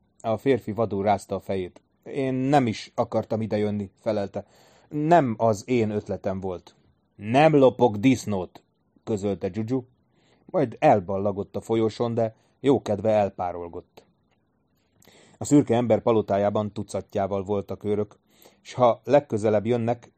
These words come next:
már biztos többen lesznek. Ami a legjobb esetben is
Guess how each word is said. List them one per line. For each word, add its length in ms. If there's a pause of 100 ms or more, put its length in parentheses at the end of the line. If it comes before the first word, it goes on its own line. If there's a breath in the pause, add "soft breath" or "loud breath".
már 280
biztos 460
többen 340
lesznek. 480 (720 soft breath)
Ami 380
a 120
legjobb 380
esetben 480
is 300